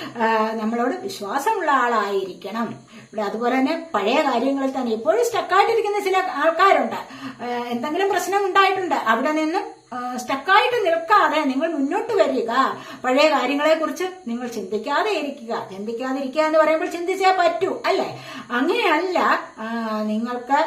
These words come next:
ആ ഒരു എനർജി, നെഗറ്റീവായിട്ടുള്ള എനർജിയെ നിങ്ങൾ പിന്തള്ളുക. നിങ്ങളുടെ മനസ്സിൽ കോൺസെൻട്രേഷൻ കൊണ്ടുവന്ന് കഴിഞ്ഞാൽ പിന്നെ നിങ്ങൾ മെഡിറ്റേഷനൊക്കെ ചെയ്ത് കഴിഞ്ഞാൽ തന്നെ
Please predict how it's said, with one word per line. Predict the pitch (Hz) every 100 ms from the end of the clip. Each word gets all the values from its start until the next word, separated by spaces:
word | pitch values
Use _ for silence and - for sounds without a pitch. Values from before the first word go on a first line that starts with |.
| 320
ആ | 240 349 453
ഒരു | 359
എനർജി, | 339 311 254 285 269
നെഗറ്റീവായിട്ടുള്ള | 254 240 247 349 381 370 359 320
എനർജിയെ | 262 214 233 240 339
നിങ്ങൾ | 349 302 285 269 - 214 - _
പിന്തള്ളുക. | 233 269 453 370 302 254 208 180 240 226 - - 269 -
നിങ്ങളുടെ | 214 254 269
മനസ്സിൽ | 254 254 330
കോൺസെൻട്രേഷൻ | 277 226 294 294 359 381 415
കൊണ്ടുവന്ന് | 262 269 427 427
കഴിഞ്ഞാൽ | 302 285 277 311
പിന്നെ | 269 269 254 254
നിങ്ങൾ | 220 240
മെഡിറ്റേഷനൊക്കെ | 254 226 285 320 370 330
ചെയ്ത് | - 277 349
കഴിഞ്ഞാൽ | 330 330 339 320
തന്നെ | 311 381